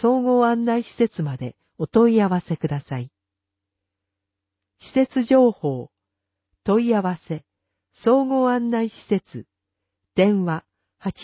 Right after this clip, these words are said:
三の二一四六、開館時間八時から十七時。農林畜産課、電話四三の九零五二。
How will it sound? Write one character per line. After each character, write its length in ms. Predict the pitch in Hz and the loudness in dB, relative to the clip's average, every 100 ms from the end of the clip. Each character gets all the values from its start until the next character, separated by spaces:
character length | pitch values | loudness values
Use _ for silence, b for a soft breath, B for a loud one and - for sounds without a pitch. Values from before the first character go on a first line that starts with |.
| - | -6
三 320 | 277 254 202 | -2 -2 -2
の 220 | 139 131 - | -4 -6 -6
二 380 | 196 233 285 285 | -2 0 0 -2
一 260 | 277 - 160 | -4 -6 -2
四 300 | 170 190 185 | 0 0 -2
六、 360 | 180 - 123 - _ _ _ _ _ _ _ | -4 -6 -16 -20 _ _ _ _ _ _ _
開 200 | 233 269 | -2 -2
館 280 | - 262 247 | -2 -6 -6
時 200 | 247 - | -8 -8
間 320 | 139 127 143 _ | -8 -10 -14 _
八 340 | - 208 277 | -10 -4 -2
時 120 | 262 | -2
か 180 | 226 151 | -4 -4
ら 160 | 147 143 | -6 -4
十 280 | - 208 208 | 0 0 0
七 280 | - - | -6 -10
時。 200 | 147 113 - _ _ _ _ _ _ _ _ _ _ _ | -10 -12 -18 _ _ _ _ _ _ _ _ _ _ _
農 260 | 190 247 262 | 2 4 2
林 220 | 254 247 | -2 -6
畜 240 | - - | -10 -10
産 280 | 196 202 180 | -6 -4 -4
課、 280 | - 151 151 _ _ _ _ _ _ | -6 -10 -10 _ _ _ _ _ _
電 280 | 185 196 175 | 0 0 0
話 180 | 165 - - | -4 -6 -4
四 260 | 220 277 | -2 0
三 400 | 269 - 269 208 | -2 -4 -2 -2
の 220 | 139 131 - | -4 -6 -8
九 300 | - 269 277 | -2 0 2
零 280 | 277 262 175 | 0 0 0
五 340 | - 170 190 | 0 0 0
二。 380 | 185 170 147 127 | 0 0 -2 -6